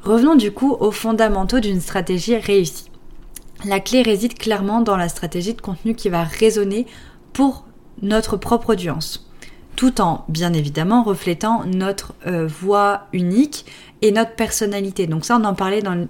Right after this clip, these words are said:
dans le, l'épisode, euh, précédent, le cinquante-neuf. C'est vraiment important de, euh, connaître sa voix unique, de la noter, de cr-, de travailler son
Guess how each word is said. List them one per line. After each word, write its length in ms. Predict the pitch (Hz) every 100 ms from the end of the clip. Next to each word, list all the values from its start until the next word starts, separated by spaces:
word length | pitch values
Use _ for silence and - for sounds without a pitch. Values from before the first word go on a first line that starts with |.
| -
dans 180 | 175 175
le, 120 | 170
l'épisode, 640 | 170 170 202 202 190 170 - 165
euh, 220 | 160 151
précédent, 560 | - 240 226 190 214
le 140 | 269 170
cinquante-neuf. 720 | - 190 165 147 185 269 - - - -
C'est 160 | - 180
vraiment 360 | 180 226 262
important 540 | 214 208 196 - 220 220 - - - 180
de, 500 | 185 214 220 214 - - -
euh, 480 | 175 165 160 160 - -
connaître 340 | - 226 233 226
sa 160 | 190
voix 240 | 170 180 -
unique, 420 | 214 214 240 294 -
de 80 |
la 380 | 175 175 175 165
noter, 440 | 165 180 202 233 262
de 120 | 196
cr-, 360 | - - 190
de 100 | -
travailler 600 | 160 - 233 220 214 226 220
son 320 | - 175